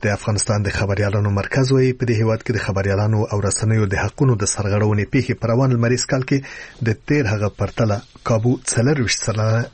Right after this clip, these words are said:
سلنه زیاتې شوې دي. په دې کې په تیره پر ښځو د محدودیتونو مسله هم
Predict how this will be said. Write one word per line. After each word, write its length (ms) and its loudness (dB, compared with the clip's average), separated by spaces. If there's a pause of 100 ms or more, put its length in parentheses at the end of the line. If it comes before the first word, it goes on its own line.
(160)
سلنه 400 2
زیاتې 420 -4
شوې 240 0
دي. 80 -2 (500)
په 100 -2
دې 140 2
کې 100 0 (200)
په 60 0 (100)
تیره 240 0 (320)
پر 80 -2 (120)
ښځو 280 0 (140)
د 20 0 (720)
محدودیتونو 960 0 (160)
مسله 400 -2
هم 180 0